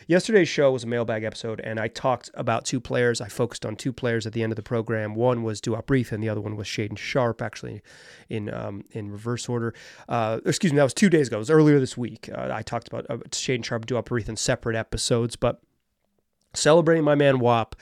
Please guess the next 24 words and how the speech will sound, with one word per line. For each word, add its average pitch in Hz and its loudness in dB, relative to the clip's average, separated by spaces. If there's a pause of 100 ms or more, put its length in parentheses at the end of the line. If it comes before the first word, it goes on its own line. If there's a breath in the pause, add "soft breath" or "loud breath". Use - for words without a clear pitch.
(240 loud breath)
talking 143 4
about 143 6
what 131 4
a 117 -2
heater 139 0
Shaedon 131 2
Sharpe 120 0
has 113 -6
been 117 0
on 107 -2
in 107 -6
back-to-back 113 -2
episodes, - -8
rather, - -6
not 110 -4
the - -12
same - -6
episode. - -6
I'm - -6
getting 120 -6
confused - -14
a - -10
little - -10
bit. - -12